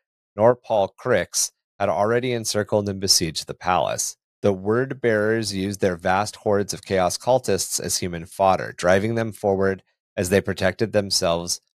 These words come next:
from any significant counterattack. Terrible carnage was inflicted upon the Loyalist defenders by packs of horrific demons summoned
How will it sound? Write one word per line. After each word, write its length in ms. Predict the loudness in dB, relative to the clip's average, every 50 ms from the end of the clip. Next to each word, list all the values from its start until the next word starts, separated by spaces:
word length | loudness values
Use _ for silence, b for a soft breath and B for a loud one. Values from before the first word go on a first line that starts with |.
| _ _
from 180 | -6 -6 -6 -4 -4
any 320 | -4 -2 -2 -2 -2 -2
significant 680 | -4 -4 -4 -6 -6 -8 -8 -8 -10 -10 -12 -14 -14 -8
counterattack. 880 | -4 -2 0 0 0 -2 -4 -6 -6 -6 -6 -6 -6 -6 -8 _ _ _ _ _ _ _ _ _ _ -4
Terrible 340 | -2 0 0 0 0 -2
carnage 460 | -4 -2 -2 0 0 2 0 0 0 0
was 160 | -2 -2 -2
inflicted 420 | -2 -2 0 -2 0 0 0 -2
upon 300 | -2 -2 -2 -2 -2 0
the 80 | 0 -2
Loyalist 500 | 0 0 0 2 2 2 0 0 -2 -4
defenders 560 | -6 -6 -6 -6 -6 -6 -4 -6 -6 -6 -6
by 160 | -6 -6 -6
packs 480 | -6 _ -6 0 2 2 2 2 0 -4
of 140 | -4 -4 -2
horrific 500 | -2 -2 -2 -2 -4 -6 -10 -10 _ -8
demons 460 | -6 -6 -6 -6 -8 -6 -4 -2 -2
summoned 400 | 0 0 -2 -2 -4 -8 -10